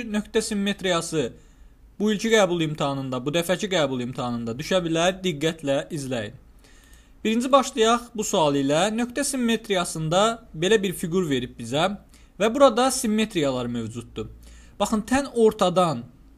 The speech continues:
uzun bir xətt qoyub, bu o deməkdir ki, sol tərəf ilə sağ tərəf arasında bir simmetriya mövcuddur. Simmetriya dedikdə, yəni sol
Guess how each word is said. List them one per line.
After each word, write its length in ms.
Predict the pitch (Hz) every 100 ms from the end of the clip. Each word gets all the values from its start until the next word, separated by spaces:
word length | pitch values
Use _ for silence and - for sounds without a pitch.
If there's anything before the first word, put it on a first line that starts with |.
| -
uzun 300 | 180 185 220
bir 160 | 175 139 -
xətt 220 | 185 -
qoyub, 380 | 135 135 180 214 254
bu 80 | 254
o 40 |
deməkdir 480 | 226 202 190 - 156
ki, 200 | 151 160 202 240 - - -
sol 300 | - 277 285
tərəf 320 | 233 190 160
ilə 460 | 147 135 139 180 233
sağ 380 | 233 - 254 254 208
tərəf 220 | 156 151
arasında 460 | 143 143 147 156 202
bir 140 | 254
simmetriya 600 | - - 202 196 - 131 117
mövcuddur. 540 | 113 110 117 - 110
Simmetriya 480 | - 214 247 254 226 180
dedikdə, 400 | 156 143 - 107 - - -
yəni 240 | 180 190 156
sol 320 | - 226